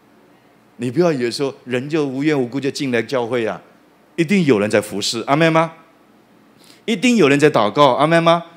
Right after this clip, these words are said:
一定有人在牺牲，阿们吗？一定有人站在神的立场，阿们吗？所以教会才会兴旺。一家公司赚钱，一定有人在用功，阿们吗？你不要去不小心踢到黄金进来，没这种事情啊。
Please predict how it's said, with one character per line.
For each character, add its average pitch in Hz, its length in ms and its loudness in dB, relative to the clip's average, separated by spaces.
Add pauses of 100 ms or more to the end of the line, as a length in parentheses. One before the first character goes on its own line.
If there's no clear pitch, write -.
(240)
一 247 100 -2
定 247 200 4
有 170 100 6
人 160 80 0
在 170 100 2
牺 196 320 -2
牲， 202 240 4
阿 180 120 4
们 190 180 0
吗？ 180 220 -2 (180)
一 220 80 -8
定 233 180 2
有 156 140 6
人 175 180 2
站 233 320 4
在 165 160 4
神 139 240 -2
的 160 100 -2
立 170 140 2
场， 107 280 -2
阿 170 120 2
们 196 160 4
吗？ 196 280 2 (640)
所 127 160 -4
以 - 40 -10
教 156 220 -2
会 147 160 -2
才 110 200 -6
会 113 160 -4
兴 127 260 -10
旺。 147 260 -8 (1040)
一 196 80 -12
家 208 220 0
公 208 180 -2
司 190 160 -4
赚 190 300 -2
钱， 131 420 -4 (520)
一 233 100 -6
定 247 200 2
有 170 120 6
人 139 160 0
在 - 80 2
用 180 300 2
功， 170 240 4
阿 156 120 2
们 185 160 0
吗？ 175 300 -2 (1400)
你 208 100 -8
不 220 80 -4
要 233 80 2
去 233 160 -4
不 226 140 -8
小 175 200 0
心 175 160 -6
踢 202 200 -8
到 196 120 0
黄 160 240 -6
金 170 160 -6
进 165 160 -6
来， 123 160 0
没 147 140 -2
这 190 140 -4
种 175 100 -6
事 165 180 -6
情 117 220 -10
啊。 82 100 -14